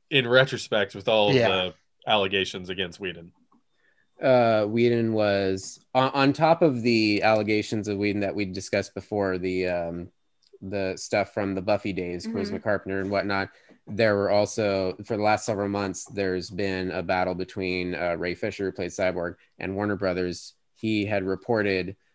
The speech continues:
Speaker 3: uh, mistreatment on the set by Joss Whedon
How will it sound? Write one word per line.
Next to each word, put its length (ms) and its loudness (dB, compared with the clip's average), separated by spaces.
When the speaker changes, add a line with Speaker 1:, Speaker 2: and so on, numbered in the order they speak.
Speaker 3:
uh, 260 2
mistreatment 760 -4
on 160 -6
the 60 -4
set 360 -2
by 180 2
Joss 320 -2
Whedon 420 -6